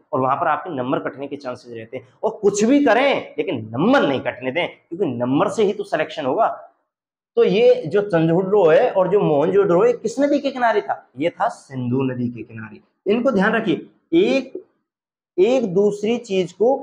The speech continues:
connect करके पढ़िए, आपके लिए बहुत बेहतर, बहुत अच्छा साबित होगा। आप देखिए, connect तो करके देखिए।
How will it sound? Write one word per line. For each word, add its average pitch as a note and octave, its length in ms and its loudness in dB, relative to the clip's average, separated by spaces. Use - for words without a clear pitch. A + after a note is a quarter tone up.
connect B3 320 0
करके F#3 280 -2
पढ़िए, A2 320 -6
आपके D#3+ 240 -4
लिए G#3+ 200 0
बहुत D#3 260 -2
बेहतर, E3 340 -2
बहुत E3 580 -2
अच्छा - 240 -8
साबित G3+ 300 0
होगा। F#3+ 200 2
आप D#3+ 160 0
देखिए, A#3+ 300 2
connect A3 360 -2
तो D4 60 -2
करके C4+ 260 0
देखिए। G#3 440 0